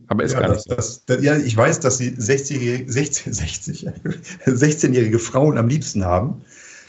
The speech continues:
Speaker 2: Ähm,
Speaker 1: <laughs>
Speaker 2: da haben sie auch eine Gemeinsamkeit mit dem einen. Wie hieß der nochmal?
Speaker 1: Ja, ja, ja, ja, ja.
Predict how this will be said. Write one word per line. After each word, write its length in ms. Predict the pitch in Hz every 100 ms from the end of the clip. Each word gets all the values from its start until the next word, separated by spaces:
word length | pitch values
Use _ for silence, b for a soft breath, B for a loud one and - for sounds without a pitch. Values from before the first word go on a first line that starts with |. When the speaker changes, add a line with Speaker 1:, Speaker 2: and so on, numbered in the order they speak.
| B 117
Speaker 2:
Ähm, 440 | 110 113 113 113 _
Speaker 1:
<laughs> 140 | _ -
Speaker 2:
da 100 | 107
haben 80 | 156
sie 100 | 165
auch 60 |
eine 100 | 139
Gemeinsamkeit 760 | 131 123 147 160 - 139 135 135
mit 120 | 120
dem 160 | 120 117
einen. 320 | 131 110 98
Wie 80 | 101
hieß 220 | 113 -
der 100 | 101
nochmal? 260 | 98 95 98 _
Speaker 1:
Ja, 220 | 113 113 113
ja, 160 | 104
ja, 160 | 101 98
ja, 160 | 95
ja. 200 | 92 92